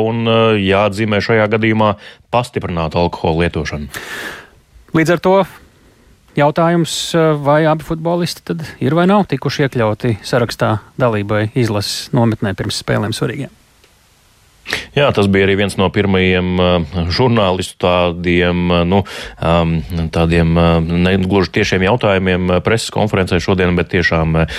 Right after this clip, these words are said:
Speaker 1: nu, vēlme numur viens, eh, ko uzzināt, un atbilde nāca diezgan agri, jo tika nosaukts, eh, sastāvs uzvārdu pa uzvārdam, un, eh, sākot ar vārdsargiem, jā, bija skaidrs, ka Pāvela Steinbora,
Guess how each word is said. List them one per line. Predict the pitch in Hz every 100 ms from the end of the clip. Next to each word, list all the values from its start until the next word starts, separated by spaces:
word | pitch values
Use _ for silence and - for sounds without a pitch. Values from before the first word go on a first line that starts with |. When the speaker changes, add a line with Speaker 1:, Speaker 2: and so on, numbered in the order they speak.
| -
Speaker 1:
nu, | 107
vēlme | 101 104 107 120 117
numur | 107 113 101
viens, | 107 101 82 - 90
eh, |
ko | 87 107 110
uzzināt, | 117 117 107 95 98
un |
atbilde | 104 104 92 92
nāca | 98 107 107
diezgan | 98 95 101
agri, | 127 147 131 113 - - -
jo | 98 98 98
tika | - 104
nosaukts, | 101 101 92 87 82 -
eh, | 95
sastāvs | - 107 127 123 110 90 113
uzvārdu | 107 98 92 87
pa | 123
uzvārdam, | 147 160 147 135 135
un, | 127 131 127
eh, | 123 - - -
sākot | - 101 98 95
ar | 101
vārdsargiem, | 120 - 98 98 95
jā, | 98
bija | 87 82
skaidrs, | 117 90 87
ka | 87
Pāvela | 90 92 92 87
Steinbora, | 101 98 95 87 90 90